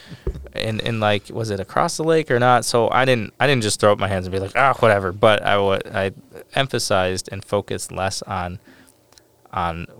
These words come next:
how they ended up in different places. Uh, but I, I think, Chris, you have more of an idea of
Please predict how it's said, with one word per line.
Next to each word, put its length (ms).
how 480
they 260
ended 420
up 240
in 260
different 380
places. 580
Uh, 180
but 260
I, 120
I 100
think, 240
Chris, 260
you 120
have 180
more 240
of 80
an 120
idea 420
of 140